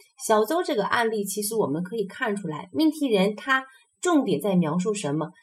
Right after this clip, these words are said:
描述的是小邹这个人的个人的思想上的一些活动。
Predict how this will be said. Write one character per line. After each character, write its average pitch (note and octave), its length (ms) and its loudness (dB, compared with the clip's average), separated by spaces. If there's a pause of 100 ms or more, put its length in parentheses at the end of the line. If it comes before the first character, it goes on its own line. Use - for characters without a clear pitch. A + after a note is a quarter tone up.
描 G#3+ 200 4
述 D4 140 0
的 C4+ 80 2
是 B3+ 140 -8
小 - 320 2
邹 A#3 160 -2
这 A#3 160 -4
个 F3+ 100 2
人 D#3+ 160 -2
的 G3 120 2
个 C4 220 0
人 F#3 120 4
的 F#3+ 100 4
思 F#4+ 260 2
想 F3+ 220 0
上 E3+ 80 0
的 D#3 100 -2
一 E3 40 -4
些 F3+ 160 -2
活 C#3+ 240 -4
动。 - 260 -2